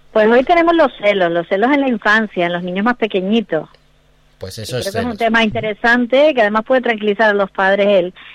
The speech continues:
Speaker 1: el hecho de, de hablar de lo que ocurre en ese momento.
Speaker 2: Sí, sí, sí, porque los celos, uno no sabe cuánto se pueden prolongar en el tiempo y hay que tranquilizar a los padres. Antes de nada, queremos conocer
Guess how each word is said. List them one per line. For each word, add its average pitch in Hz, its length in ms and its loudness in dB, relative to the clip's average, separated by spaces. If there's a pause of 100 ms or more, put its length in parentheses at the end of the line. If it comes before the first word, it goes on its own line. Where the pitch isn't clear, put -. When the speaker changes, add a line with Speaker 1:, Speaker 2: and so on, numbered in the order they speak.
(120)
Speaker 1:
el 180 160 0
hecho 196 220 0
de, 185 260 4
de 175 140 0
hablar 190 400 0
de 185 100 2
lo 170 140 -2
que 190 100 -2
ocurre 190 360 0
en 170 100 -4
ese 175 160 -12
momento. 151 420 -8 (380)
Speaker 2:
Sí, 147 220 -8
sí, 151 180 -6
sí, 180 220 0
porque 113 580 -2
los 113 180 -2
celos, 143 600 0 (340)
uno 127 140 -6
no 127 180 -2
sabe 151 360 -2
cuánto 131 280 -6
se 127 100 -6
pueden 131 280 0
prolongar 127 480 0
en 127 100 -2
el 120 180 -6
tiempo 135 460 -2
y 113 100 -4
hay 113 120 -6
que 117 120 -6
tranquilizar 107 640 -8
a 104 60 0
los 98 160 -6
padres. 127 420 -4
Antes 175 360 -6
de 180 100 -6
nada, 165 240 -4
queremos 131 320 -8
conocer 147 460 -4